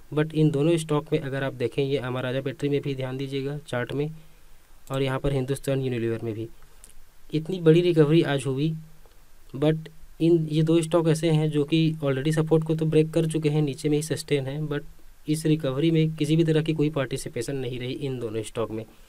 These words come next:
इसीलिए मैं कह रहा था कि ये दोनों stock कुछ same तरह की movement लगने वाली है आने वाले दिनों में। तो जैसा कि नीचे से market बहुत अच्छा recovery मिला आज,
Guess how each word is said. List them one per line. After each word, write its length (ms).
इसीलिए 280
मैं 160
कह 120
रहा 100
था 120
कि 120
ये 140
दोनों 240
stock 260
कुछ 180
same 240
तरह 200
की 140
movement 440
लगने 280
वाली 240
है 100
आने 240
वाले 180
दिनों 220
में। 120
तो 160
जैसा 280
कि 120
नीचे 300
से 180
market 360
बहुत 340
अच्छा 220
recovery 480
मिला 280
आज, 380